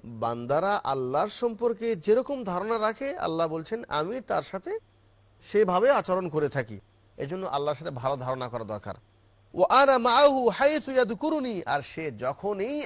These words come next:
আমাকে ডাকে, আমি তার সাথে থাকি। সে যখনই আমার কাছে সাহায্য চায়, আমি তাকে সাহায্য করি। আল্লাহ নবী সাল্লাল্লাহু আলাইহি ওয়াসাল্লাম বলছেন যে, "আল্লাহর কসম খেয়ে বলছি, আল্লাহ তাআলা তার কাছে যখন কোনো বান্দা তওবা করে,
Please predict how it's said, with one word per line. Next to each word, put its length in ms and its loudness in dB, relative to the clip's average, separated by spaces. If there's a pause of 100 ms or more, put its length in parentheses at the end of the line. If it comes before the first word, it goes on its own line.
আমাকে 440 -4
ডাকে, 440 -2
আমি 160 -8
তার 160 -6
সাথে 260 -6
থাকি। 220 -16 (440)
সে 160 -10
যখনই 360 -4
আমার 180 -2
কাছে 160 -8
সাহায্য 420 -6
চায়, 240 -4
আমি 100 -14
তাকে 160 -10
সাহায্য 320 -4
করি। 200 -18 (600)
আল্লাহ 200 -4
নবী 120 0
সাল্লাল্লাহু 240 -4
আলাইহি 0 -
ওয়াসাল্লাম 20 0
বলছেন 280 -4
যে, 180 -6
"আল্লাহর 400 -4
কসম 280 -8
খেয়ে 180 -6
বলছি, 340 -8
আল্লাহ 340 -2
তাআলা 340 -2 (840)
তার 180 0
কাছে 280 -4
যখন 280 -6
কোনো 220 -10
বান্দা 320 -4
তওবা 480 -4
করে, 340 -6